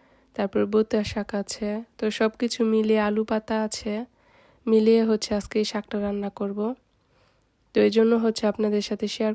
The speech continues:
করতেছি। যে দেখেন আমি কিছুটা কেটে নিয়েছি আর এগুলাও কেটে নেব। তো কাটা শেষে হচ্ছে যে বোমা মরিচ দেখতেছেন, তো এই বোমা মরিচটা হচ্ছে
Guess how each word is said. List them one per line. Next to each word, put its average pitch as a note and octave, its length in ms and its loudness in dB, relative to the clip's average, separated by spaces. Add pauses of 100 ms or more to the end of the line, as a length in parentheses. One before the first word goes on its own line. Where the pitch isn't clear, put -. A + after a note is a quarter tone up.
(100)
করতেছি। G#3+ 420 -6 (120)
যে G#3+ 80 -2
দেখেন G#3 420 -6 (200)
আমি G#3 240 -4
কিছুটা A3 360 -4
কেটে A3+ 280 0
নিয়েছি A#3 360 0
আর G3+ 160 0
এগুলাও G#3 400 0 (180)
কেটে A3 260 -4
নেব। A3 240 0 (1200)
তো A#3+ 100 4
কাটা A3+ 280 4 (100)
শেষে A#3+ 300 4
হচ্ছে A#3 200 2 (100)
যে A3+ 60 4
বোমা A3 300 4
মরিচ A3+ 260 4 (100)
দেখতেছেন, G#3 600 -4 (760)
তো - 60 2
এই A3 120 8
বোমা A3 340 6
মরিচটা A3+ 440 2
হচ্ছে G#3 280 -2